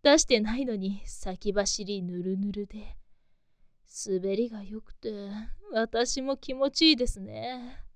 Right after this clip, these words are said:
お兄さん、本当は素質あったんじゃないですか？こうやって、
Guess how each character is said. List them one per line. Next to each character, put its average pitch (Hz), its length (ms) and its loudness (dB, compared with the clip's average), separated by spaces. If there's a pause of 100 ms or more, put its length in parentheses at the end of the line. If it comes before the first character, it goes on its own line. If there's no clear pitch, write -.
(920)
お 185 220 -4
兄 208 320 0
さ - 240 -2
ん、 190 100 -14 (840)
本 208 360 0
当 247 180 0
は 247 140 4
素 247 220 2
質 262 340 6
あ 214 60 8
っ 220 100 0
た - 160 0
ん 285 80 -2
じ 240 100 -4
ゃ 202 40 -2
な 208 140 0
い 208 60 4
で 190 100 -2
す - 100 -2
か？ 190 340 -16 (1500)
こ 190 320 -4
う 202 80 -2
や 214 160 -10
っ - 80 0 (240)
て、 220 200 -4